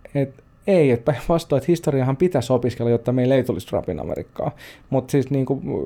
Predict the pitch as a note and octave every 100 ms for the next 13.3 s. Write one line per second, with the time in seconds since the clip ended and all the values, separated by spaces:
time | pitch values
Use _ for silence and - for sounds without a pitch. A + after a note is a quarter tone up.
0 | - C#3 E3 D#3 B2+ A#2+ B2+ B2+ B2+ B2
1 | - B2+ C#3 B2 B2 G2+ F2 B2 C#3 A#2+
2 | D3 C#3 C3+ B2 B2 B2+ - - F2 F2
3 | D2 - D2 - - - - - - C#3
4 | C3 A#2+ B2 B2+ C3+ D3 C#3+ A#2+ A#2+ B2
5 | A2+ G#2+ A#2 B2 B2 A2+ A2+ A#2 A#2+ B2
6 | B2 A2+ A#2 A#2+ - - C2 - C#3 -
7 | A#2+ B2 C3+ C#3 B2 - - C3 C#3+ C#3
8 | C3 B2+ A#2+ A2+ B2+ C3+ C3+ C3 C#3+ D3
9 | A#2 G#2 A2+ G2+ G#2 F#2+ - A#2 A2 G#2
10 | B2 A#2+ A2+ G#2+ A#2+ - A#2+ A2 - A#2+
11 | A#2+ A#2 - C3+ B2 A#2+ A#2+ C#3 D3+ D3
12 | A#2+ B2 A2+ A2 G#2+ A2+ - D#3 - E3
13 | - C#3